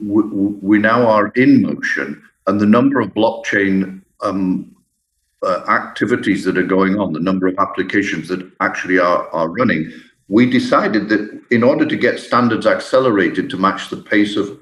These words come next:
of uptake, we really have got to divide the blockchain standards world into two models.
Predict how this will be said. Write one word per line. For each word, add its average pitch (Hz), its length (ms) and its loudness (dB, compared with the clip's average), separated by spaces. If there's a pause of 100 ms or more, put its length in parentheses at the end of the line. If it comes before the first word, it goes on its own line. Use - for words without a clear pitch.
of 92 280 -2 (220)
uptake, 120 480 0 (680)
we 120 180 6
really 147 420 6
have 123 200 0
got 117 260 0
to 113 80 0
divide 104 480 2
the 95 60 -6
blockchain 98 560 -2
standards 107 560 0
world 90 340 0
into 92 320 -2
two - 460 0 (320)
models. 87 640 -2